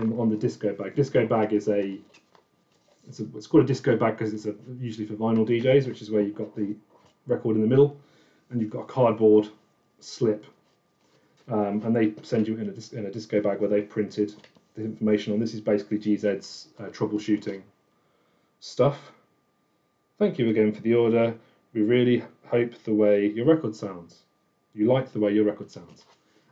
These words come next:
And we'll come on to that in a minute. The record itself then comes in a, a further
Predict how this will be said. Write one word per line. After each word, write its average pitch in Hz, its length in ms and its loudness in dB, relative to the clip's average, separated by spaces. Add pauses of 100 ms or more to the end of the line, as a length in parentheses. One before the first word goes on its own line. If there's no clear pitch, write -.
And 98 300 -12 (360)
we'll 107 140 -4
come 113 140 -2
on 95 60 -4
to - 100 -16
that 101 100 -8
in 117 80 -10
a - 20 -6
minute. 147 240 -2 (3500)
The 139 80 -4
record 185 260 4
itself - 600 0 (320)
then 123 260 0
comes 117 280 -2
in 110 80 2
a, 110 140 4 (220)
a - 40 -14
further 123 500 0